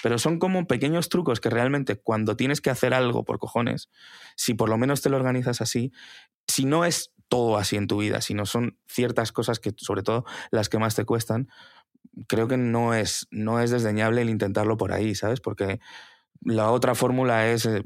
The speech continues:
eh, nadar en el caos y efectivamente eso tampoco, de hecho yo creo que es más fácil que eso te lleve a, a frustraciones que lo otro,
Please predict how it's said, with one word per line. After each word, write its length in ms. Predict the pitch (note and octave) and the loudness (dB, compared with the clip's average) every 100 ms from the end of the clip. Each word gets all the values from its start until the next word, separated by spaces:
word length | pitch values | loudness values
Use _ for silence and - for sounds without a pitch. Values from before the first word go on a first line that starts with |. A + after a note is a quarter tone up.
| G#2 | -4
eh, 300 | G2 G2 - | -4 -2 -2
nadar 380 | G#2 G#2 G#2 A2 | 0 2 2 2
en 100 | A#2 | 2
el 160 | A2+ | 0
caos 480 | A2 A2+ A#2+ B2+ - | 2 2 4 2 0
y 100 | G2 | -4
efectivamente 540 | F#2 - - F2+ F#2+ G2 | -4 -6 -10 -8 -6 -6
eso 120 | - | -4
tampoco, 500 | F#2+ F2 F#2 G#2 G2+ - - - | -4 -4 -2 -2 -2 -6 -18 -8
de 80 | F#2+ | -6
hecho 160 | - G#2 | -2 -2
yo 140 | G2+ | 0
creo 160 | G2+ G2 | -2 -2
que 60 | |
es 60 | A2 | -2
más 140 | G#2 | -2
fácil 300 | - G#2 G#2 | 0 0 0
que 60 | - | -2
eso 160 | A2+ G2 | -4 -2
te 100 | F#2+ | -2
lleve 240 | G2 G2 | -2 -2
a, 340 | G2 F#2+ F#2+ - - - - | -2 -2 -4 -8 -20 -20 -6
a 120 | G2+ | -4
frustraciones 760 | - G#2 - G2 - G#2 A#2 - | -2 -2 -2 -4 -2 -2 -2 -2
que 120 | G#2 | -2
lo 100 | F2 | 0
otro, 380 | A#2+ - G#2+ | -2 -4 -14